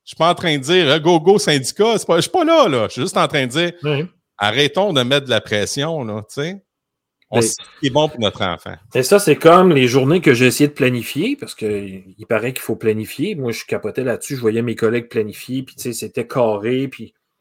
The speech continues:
Speaker 2: là, moi, j'essayais de planifier, puis là, j'ai dit, « Faut que je fasse de quoi ? » Il me semble que je suis en dehors de la case, mais solide, là.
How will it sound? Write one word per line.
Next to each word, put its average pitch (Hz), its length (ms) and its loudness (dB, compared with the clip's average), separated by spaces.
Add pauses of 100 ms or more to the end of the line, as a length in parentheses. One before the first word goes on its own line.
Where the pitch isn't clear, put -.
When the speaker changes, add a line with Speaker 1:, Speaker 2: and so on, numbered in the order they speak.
(240)
Speaker 2:
là, 120 220 4
moi, 117 160 -4
j'essayais 113 340 -6
de - 100 -20
planifier, 123 760 -4
puis 123 160 -12
là, 131 80 -2
j'ai 98 120 -10
dit, « 87 180 -20
Faut - 140 -16
que 117 60 -18
je - 40 -16
fasse 131 180 -6
de 117 100 -6
quoi ? » - 300 -16
Il 143 80 -8
me 123 100 -4
semble 120 280 -6
que - 40 -14
je - 60 -16
suis - 100 -20
en 107 140 -2
dehors 120 220 2
de 120 40 -4
la 110 100 -2
case, 104 360 -4
mais 110 100 -12
solide, 123 640 -2
là. 170 220 -6